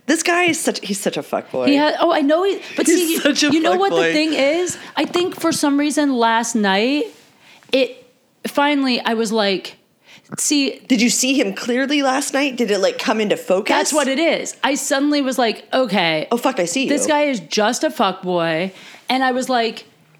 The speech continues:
Speaker 2: "He's kind of," it's, it's hard to explain, but I have a really hard time fucking a stranger, like, I, someone I just met. I just,
Speaker 1: Yeah.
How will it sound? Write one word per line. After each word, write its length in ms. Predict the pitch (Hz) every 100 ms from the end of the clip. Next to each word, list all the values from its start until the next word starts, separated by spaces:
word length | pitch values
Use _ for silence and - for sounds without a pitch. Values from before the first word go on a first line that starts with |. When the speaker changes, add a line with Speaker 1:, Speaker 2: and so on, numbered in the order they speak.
| _
Speaker 2:
"He's 320 | - 294 302 -
kind 560 | - - 269 277 294
of," 260 | 285 226 233 - _ _ _ _ _ _ _ -
it's, 320 | 220 - - - _ - - _ -
it's 160 | 202
hard 260 | 220 262 294
to 100 | 392
explain, 520 | 294 - 226 214 247
but 160 | - -
I 180 | 220 269
have 180 | 330 392
a 100 | 392
really 300 | 269 240 262
hard 200 | 247 226
time 260 | 233 220 208
fucking 380 | 208 214 208
a 80 | 180
stranger, 840 | - - - 190 170 175 202 214
like, 340 | 220 185 185 -
I, 40 | 247
someone 300 | - 220 226
I 60 |
just 420 | 165 - 180 208 196
met. 240 | 185 -
I 80 | 208
just, 180 | 226 147
Speaker 1:
Yeah. 380 | 143 147 220